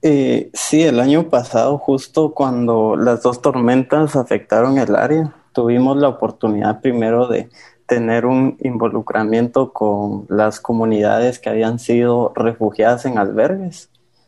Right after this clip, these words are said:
Muchas organizaciones se sumaron para poder hacer posible, eh, que les lleváramos comida caliente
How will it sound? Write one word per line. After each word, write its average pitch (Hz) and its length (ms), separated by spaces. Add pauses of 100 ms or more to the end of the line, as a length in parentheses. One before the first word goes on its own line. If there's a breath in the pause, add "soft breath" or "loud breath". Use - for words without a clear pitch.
(300)
Muchas 123 640
organizaciones 117 1040
se 113 100
sumaron 107 540
para 107 380
poder 110 480
hacer 113 300
posible, 113 760 (600 soft breath)
eh, 113 420
que 120 80
les 110 220
lleváramos 110 800
comida 113 460
caliente 113 1000